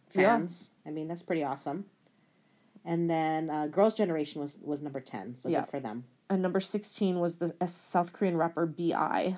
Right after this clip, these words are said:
Speaker 2: Oh,
Speaker 1: So,
Speaker 2: okay.
Speaker 1: I mean, I'm just waiting for Billboard to change the rules again. <laughs>
Speaker 2: Totally.
Speaker 1: And figure out what they're
Speaker 2: They're
Speaker 1: gonna
Speaker 2: t-, they're
Speaker 1: do.
Speaker 2: totally gonna do that.
Speaker 1: Because, uh, apparently now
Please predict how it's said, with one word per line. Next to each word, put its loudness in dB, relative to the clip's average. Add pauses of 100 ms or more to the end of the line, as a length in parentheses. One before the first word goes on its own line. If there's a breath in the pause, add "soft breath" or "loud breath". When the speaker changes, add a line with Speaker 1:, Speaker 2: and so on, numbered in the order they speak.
(120)
Speaker 2:
Oh, -2
Speaker 1:
So, 4
Speaker 2:
okay. 8
Speaker 1:
I 8
mean, 2 (480 loud breath)
I'm 6
just 6
waiting 6
for 0
Billboard 0
to -8
change 0
the -2
rules 0
again. 8
<laughs> 2
Speaker 2:
Totally. 12
Speaker 1:
And 10
figure 6
out 10
what 4
they're 4
Speaker 2:
They're 4
Speaker 1:
gonna 6
Speaker 2:
t-, 0
they're 6
Speaker 1:
do. -2
Speaker 2:
totally 4
gonna 4
do 8
that. 8
Speaker 1:
Because, 10
uh, 6 (120)
apparently 6
now 6